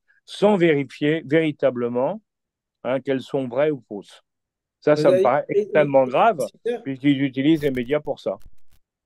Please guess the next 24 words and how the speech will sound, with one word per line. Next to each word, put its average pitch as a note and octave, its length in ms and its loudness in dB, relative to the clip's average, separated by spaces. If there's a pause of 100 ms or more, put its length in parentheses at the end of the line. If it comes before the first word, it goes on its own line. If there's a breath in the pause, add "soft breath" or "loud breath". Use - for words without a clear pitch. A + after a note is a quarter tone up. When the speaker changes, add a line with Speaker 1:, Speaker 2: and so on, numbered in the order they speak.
(140)
Speaker 2:
Et, D#3+ 140 -8
et F3 200 -4
ils F3+ 80 -6
considèrent F3+ 440 -4
à E3+ 60 0
juste D#3+ 280 -6
titre - 240 -18
que - 100 -4
vous D3+ 300 0
êtes, D#3+ 180 -2
euh, C#3+ 320 0
vous C3+ 180 -6
avez D3 180 0
un D#3 80 -2
discours C#3 460 -8
pro-Kremlin. D3 680 -2 (160)
<laughs> C#3+ 560 -6
Speaker 1:
Voilà, D3+ 240 6
par E3+ 160 0
exemple, C#3 300 -2
vous B2 80 -16
voyez, G3 300 2
mais A2+ 220 -8
voilà, C#3+ 300 0